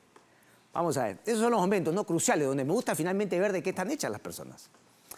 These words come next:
Pero lo que resulta, y lo dice el diario Expreso, ahí donde te reciben tus columnas para publicarlas,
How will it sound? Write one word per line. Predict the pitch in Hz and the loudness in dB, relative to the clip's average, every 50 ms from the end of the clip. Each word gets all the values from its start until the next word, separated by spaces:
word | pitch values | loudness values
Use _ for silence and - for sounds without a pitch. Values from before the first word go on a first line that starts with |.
| - - - - | -20 -20 0 2
Pero | 233 240 240 233 | 4 6 6 8
lo | 233 254 | 6 6
que | 175 240 254 | 6 4 4
resulta, | 262 269 - 349 349 302 180 202 196 196 - | 4 6 6 8 6 6 6 4 4 4 4
y | 175 165 | 2 4
lo | 151 147 156 | 6 6 6
dice | 226 311 285 - 247 | 6 6 6 6 6
el | 240 | 6
diario | 294 294 285 285 | 6 6 4 4
Expreso, | 269 - 370 320 233 - 240 262 - - - - - - - | 4 4 4 4 4 4 2 0 0 -4 -14 -20 -20 -20 -4
ahí | - 127 165 226 277 | 0 4 6 6 6
donde | 294 294 285 247 185 | 6 6 6 6 6
te | 220 190 | 6 4
reciben | 180 185 175 - 285 294 247 | 6 4 4 4 4 4 4
tus | 269 247 - | 4 4 4
columnas | 202 202 254 311 302 285 262 - | 6 6 6 6 6 6 4 4
para | - 196 185 175 | 4 4 4 4
publicarlas, | - 202 190 220 254 240 349 320 254 240 269 294 269 - | 4 4 4 4 4 4 6 6 6 4 4 2 0 -4